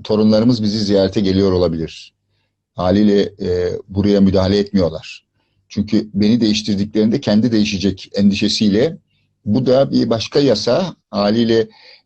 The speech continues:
eğer buraya müdahale ederlerse, müdahale etmeme nedenlerinden bir tanesinin bu olduğu savunuluyor. Müdahale ederlerse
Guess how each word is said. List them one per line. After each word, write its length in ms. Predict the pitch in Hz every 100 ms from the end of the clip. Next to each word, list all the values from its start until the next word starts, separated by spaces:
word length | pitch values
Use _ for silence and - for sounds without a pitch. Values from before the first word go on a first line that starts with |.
| _
eğer 520 | 101 110 135 143 127
buraya 240 | 110 120 123
müdahale 380 | 123 117 113 117
ederlerse, 560 | 110 151 156 107 -
müdahale 360 | 107 107 123 143
etmeme 520 | - 165 160 147 147
nedenlerinden 720 | 143 147 143 147 147 151 151
bir 80 | 143
tanesinin 540 | 143 139 139 147 143
bu 140 | 139 135
olduğu 300 | 123 107 95
savunuluyor. 680 | 101 95 92 90 98 170 220
Müdahale 420 | 110 117 123 123
ederlerse 640 | - 160 208 147 131 190